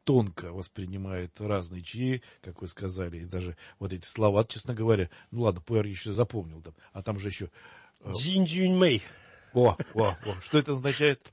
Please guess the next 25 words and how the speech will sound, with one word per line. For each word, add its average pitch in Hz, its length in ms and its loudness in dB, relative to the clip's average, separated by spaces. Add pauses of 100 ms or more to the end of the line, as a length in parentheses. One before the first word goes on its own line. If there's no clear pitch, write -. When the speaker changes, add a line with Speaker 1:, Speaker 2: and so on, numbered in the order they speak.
(160)
Speaker 2:
Бровь 151 360 2
золотого 151 460 0
скакуна. 135 640 -4
Speaker 1:
Боже, 95 280 -8 (100)
как 110 180 2
Speaker 2:
Просто 117 220 4
Speaker 1:
звучит, - 180 0 (140)
Speaker 2:
чаинки 107 240 4
Speaker 1:
да? 120 160 4
Speaker 2:
такие 156 180 2
тоненькие, 202 540 4
как 147 300 -2
бровушка 139 480 4
Speaker 1:
<laughs> 127 60 2
Speaker 2:
вот 127 140 -4
у 156 60 -6
скакуна. 165 680 -6 (640)
Speaker 1:
Итак, 185 380 4 (100)
заканчивая 131 680 -4
сегодняшнюю 113 480 -8
нашу 107 220 -10
беседу, 127 560 -2 (300)
я 120 140 2
хотел 113 380 -4
бы 98 200 -4